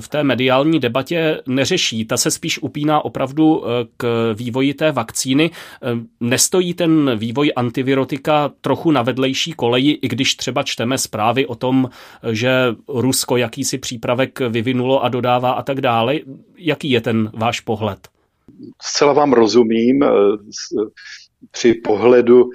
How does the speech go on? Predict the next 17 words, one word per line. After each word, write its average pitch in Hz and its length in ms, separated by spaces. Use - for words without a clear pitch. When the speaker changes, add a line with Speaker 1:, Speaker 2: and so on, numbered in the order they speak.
Speaker 2:
nezúčastněného 117 840
pozorovatele 107 680
to 107 100
tak 113 200
může 113 220
vypadat. 107 420
A 120 40
já 117 140
si - 140
myslím, 120 320
že 117 100
je 120 100
to, 123 160
eh, 101 200
i 113 60
docela 117 340
dobře, 101 480